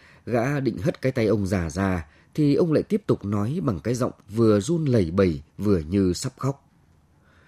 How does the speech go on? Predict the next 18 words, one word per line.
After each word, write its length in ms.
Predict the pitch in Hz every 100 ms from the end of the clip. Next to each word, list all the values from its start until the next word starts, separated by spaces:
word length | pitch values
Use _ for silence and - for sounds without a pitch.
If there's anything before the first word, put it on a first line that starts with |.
| _ - -
"Nó 480 | 127 120 127 139 143 -
mà 360 | 123 101 95
có 220 | 92 -
mệnh 200 | 170 131
hệ 240 | 113 131 92
gì, 380 | 110 117 110 85 - -
tôi 160 | 175
sống 260 | 156 156 175
không 300 | - 170 160
nổi. 360 | 127 90 104 - _ _ _ -
Tôi 140 | 135
lạy 300 | 117 104 69 87
chú, 420 | 123 127 175 - - _
chú 120 | 147
làm 200 | 151 113
ơn 200 | 80 147
làm 220 | 135 104 80
phước." 340 | - 175